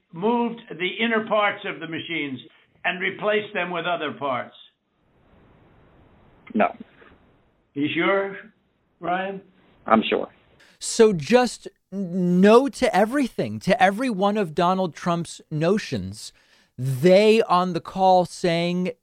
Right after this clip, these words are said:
Speaker 3: "No, no, it's just, that's, this isn't the case. That's not the case." And Trump, y-, you know, that, that little, "Are you sure?" from Trump, that's like a mob boss type of,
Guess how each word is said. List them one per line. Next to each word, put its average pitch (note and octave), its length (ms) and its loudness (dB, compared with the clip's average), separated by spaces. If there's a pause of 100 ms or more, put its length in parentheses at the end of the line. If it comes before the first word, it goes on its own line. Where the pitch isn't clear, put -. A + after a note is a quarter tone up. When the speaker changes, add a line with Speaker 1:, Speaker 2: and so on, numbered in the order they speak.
Speaker 3:
"No, D#3+ 840 4
no, D#3+ 360 2
it's C3+ 180 4
just, D3 160 -4
that's, D3 240 0
this D#3 300 4
isn't G3+ 260 -2
the F3+ 120 -6
case. A3 340 0
That's C3 440 0
not E3+ 280 -4
the D#3 80 -2
case." F#3+ 460 2
And D3+ 220 -2
Trump, G3+ 400 -2 (380)
y-, F3+ 160 -2
you E3+ 160 4
know, D#3 160 4
that, D#3 260 2
that E3+ 160 4
little, G#3+ 440 4
"Are E3 140 6
you A3+ 240 2
sure?" G3+ 760 4
from F#3+ 220 -4
Trump, F#3 340 -4
that's F#3 320 -4
like G#3+ 240 -2
a F#3 80 2
mob C#3+ 540 2
boss B2+ 400 -2
type D#3 340 0
of, C#3+ 180 2